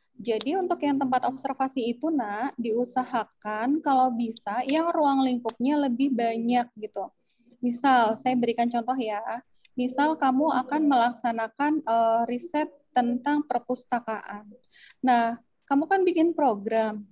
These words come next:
ya, misal nih ya, kamu bikin program. Nah, kamu harus lihat dulu program itu yang dapat mengaksesnya atau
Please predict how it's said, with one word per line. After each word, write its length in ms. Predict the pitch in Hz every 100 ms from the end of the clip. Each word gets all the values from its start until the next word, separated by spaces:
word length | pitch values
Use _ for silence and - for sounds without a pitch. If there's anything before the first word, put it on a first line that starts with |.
| _
ya, 240 | 220 214 220
misal 400 | 240 240 294 285
nih 240 | 226 202 226
ya, 60 | 240 - - - -
kamu 240 | - 277 349
bikin 320 | 330 302 294
program. 560 | 240 208 233 226 220 220 _ _ 254
Nah, 80 | 254
kamu 240 | 294 403 381
harus 240 | 349 359
lihat 240 | 311 302 285
dulu 560 | 302 320 311 285 -
program 400 | 294 277 269 277 247
itu 560 | 240 - 190 190 240 302
yang 240 | 294 277
dapat 240 | 254 240 233
mengaksesnya 960 | 240 226 - 226 220 190 185 196 269 - -
atau 480 | 254 262 254 247